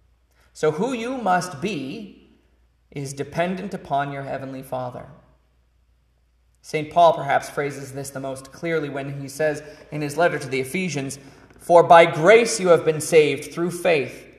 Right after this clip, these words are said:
and this is not your own doing. It is the gift of God, not a result of works, so that no one may boast."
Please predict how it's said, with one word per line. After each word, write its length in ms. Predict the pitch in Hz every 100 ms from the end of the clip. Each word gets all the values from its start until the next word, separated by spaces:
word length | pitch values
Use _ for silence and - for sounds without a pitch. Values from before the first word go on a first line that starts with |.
| _
and 140 | 151 156
this 220 | 262 -
is 280 | - 262 185
not 380 | 202 233 226 196
your 180 | 202
own 200 | 196 196
doing. 600 | 185 185 151 131 123 - - _ -
It 140 | 156
is 160 | 151 123
the 80 | 135
gift 340 | 151 190 180
of 140 | 160
God, 420 | - 156 135 123 - - -
not 300 | 151 196 285
a 60 | 285
result 400 | 240 220 247 214
of 100 | 156
works, 460 | 196 143 - - - - _ _
so 120 | 160
that 180 | 160 151
no 260 | 170 196
one 340 | 214 180 180 160
may 160 | 160
boast." 640 | 156 131 117 - - -